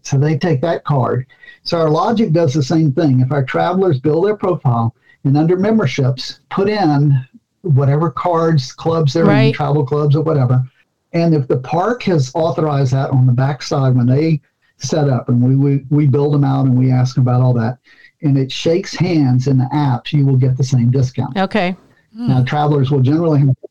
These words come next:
Speaker 1: show their card when you get there, and the, the person will say, you know, kinda like, just like going to a hotel, right? When you,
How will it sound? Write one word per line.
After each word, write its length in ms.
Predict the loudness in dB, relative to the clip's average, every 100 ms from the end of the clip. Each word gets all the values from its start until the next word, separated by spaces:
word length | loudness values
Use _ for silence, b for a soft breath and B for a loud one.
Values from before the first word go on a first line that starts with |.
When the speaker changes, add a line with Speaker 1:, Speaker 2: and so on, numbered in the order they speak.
| -4
Speaker 1:
show 140 | 0 0
their 180 | 0
card 360 | -2 -2 0 2
when 140 | 2
you 80 | 2
get 180 | 2 0
there, 200 | 0 0
and 120 | 2 0
the, 100 | 0
the 120 | -2
person 400 | -2 -2 -2 0
will 80 | 0
say, 200 | 0 0
you 100 | 2
know, 260 | 2 2 -2 B B -6
kinda 200 | -2 0
like, 380 | 0 -2 -4 b b b -4
just 180 | -2 0
like 200 | -2 -4 _ -2
going 220 | 0 2
to 80 | 2
a 40 |
hotel, 460 | 2 0 0 0 0
right? 300 | 0 0 0
When 240 | 2 2
you, 160 | 2